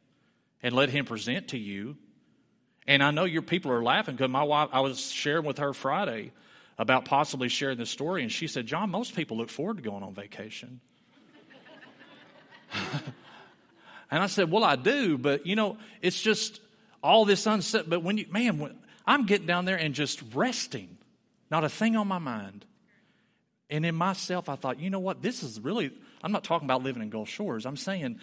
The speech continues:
this is the life that God wants you to live every day." Because Jesus said, "What, how many of you can add one bit of stature to their life by worry?"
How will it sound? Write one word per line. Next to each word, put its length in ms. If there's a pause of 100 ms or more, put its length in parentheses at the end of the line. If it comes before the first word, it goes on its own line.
(240)
this 240
is 140
the 140
life 500
that 160
God 240
wants 260
you 100
to 160
live 340
every 320
day." 480 (2750)
Because 320
Jesus 380
said, 380 (640)
"What, 340 (200)
how 180
many 240
of 100
you 220
can 400
add 400
one 280
bit 200
of 140
stature 460
to 180
their 180
life 380
by 140
worry?" 520